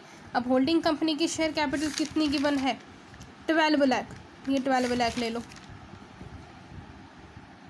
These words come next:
फिर हम नि-, लेंगे इसमें minority इंटरेस्ट। अब minority interest अभी हमने निकाला था, कितना आया था?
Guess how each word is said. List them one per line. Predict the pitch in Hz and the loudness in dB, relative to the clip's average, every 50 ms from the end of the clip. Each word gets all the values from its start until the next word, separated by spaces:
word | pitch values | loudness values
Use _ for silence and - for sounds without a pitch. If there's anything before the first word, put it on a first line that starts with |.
| - - - - - - - - - - - - - - 698 - - - - - - - - - - - - - - - - - - - - - - - - - - - - - - - - - - - - - - - | -20 -20 -20 -18 -18 -18 -18 -18 -18 -20 -18 -18 -18 -20 -20 -20 -18 -18 -18 -16 -16 -18 -18 -18 -18 -18 -20 -18 -20 -20 -20 -20 -20 -18 -18 -18 -18 -18 -18 -18 -18 -18 -18 -18 -18 -18 -20 -20 -20 -20 -20 -18 -10 -2
फिर | - 330 349 349 | 0 2 4 6
हम | 349 339 | 6 6
नि-, | 339 339 330 330 320 269 247 294 311 302 - | 8 6 6 4 2 0 -2 0 0 0 0
लेंगे | 285 294 302 294 294 285 320 311 | 2 2 2 4 4 2 2 2
इसमें | 302 294 - - 302 311 339 381 - - - - - - - - - - - | 0 0 0 0 0 0 0 0 -4 -8 -16 -18 -18 -16 -16 -16 -12 -4 0
minority | 254 254 254 254 254 262 254 262 262 262 285 285 269 - 330 330 339 339 - - - - - - - - - - - - - - - - - - - - - - - - - - - - - - - - - - - - - - | 2 2 4 4 4 4 4 4 4 4 4 2 2 2 4 4 4 2 0 -6 -16 -16 -16 -16 -18 -18 -18 -20 -20 -20 -20 -20 -20 -18 -18 -18 -18 -18 -20 -20 -20 -20 -20 -18 -16 -16 -16 -16 -16 -20 -20 -20 -20 -12 -4 0
इंटरेस्ट। | 302 277 269 254 269 262 226 202 - - - - - - - - - - - - - | 2 2 2 4 4 2 2 2 0 -4 -8 -8 -10 -12 -16 -20 -20 -20 -16 -8 -4
अब | 262 254 240 | -2 -2 2
minority | 262 262 262 262 277 277 262 302 311 | 2 2 2 2 2 0 0 0 0
interest | 311 311 277 320 320 311 - 330 | 0 2 2 2 2 2 2 2
अभी | 302 285 320 | 2 2 2
हमने | 311 302 285 285 | 2 2 2 2
निकाला | 277 262 254 247 233 226 240 240 | 2 2 2 2 2 2 2 2
था, | 247 277 311 320 | 2 2 0 0
कितना | 320 302 277 - 294 302 | 0 -4 -4 0 0 2
आया | 294 285 277 | 4 4 2
था? | 269 269 262 226 | 2 2 0 -2